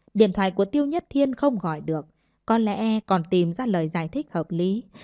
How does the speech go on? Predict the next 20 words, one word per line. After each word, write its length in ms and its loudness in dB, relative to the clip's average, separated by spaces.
nhưng 220 2
ngay 160 -2
cả 160 0
Lang 320 -2
Đồng 220 2
và 100 -2
Lang 300 -6
Hồn, 260 -2
điện 200 4
thoại 180 0
cả 180 0
ba 220 -6
người 300 2
đều 220 4
xảy 220 -2
ra 120 -8
tình 260 -2
trạng 240 -10
tương 260 -2
tự. 220 -4